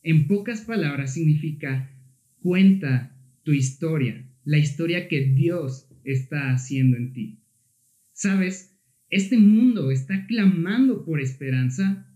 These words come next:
y muchas veces creemos que va a venir así, pum, como acto de magia y, y ya, o sea, ya se van a acabar los problemas,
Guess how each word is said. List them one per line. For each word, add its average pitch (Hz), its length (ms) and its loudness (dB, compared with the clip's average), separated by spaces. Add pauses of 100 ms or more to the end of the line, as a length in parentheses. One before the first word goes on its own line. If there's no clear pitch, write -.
(680)
y 196 520 2 (340)
muchas 220 360 2
veces 220 420 -4
creemos 175 640 2
que 156 160 -4
va 165 180 -4
a 165 160 -6
venir 180 360 0
así, 190 260 -2
pum, 202 480 2 (380)
como 151 560 2
acto 190 360 -4
de 180 100 2
magia 226 680 -2 (320)
y, 170 540 0
y 170 180 -4
ya, 143 380 -4
o 131 80 -4
sea, 147 180 -2
ya 165 420 -2
se 156 140 -4
van 160 140 2
a 170 60 -8
acabar 160 280 -8
los 170 180 -8
problemas, 226 760 0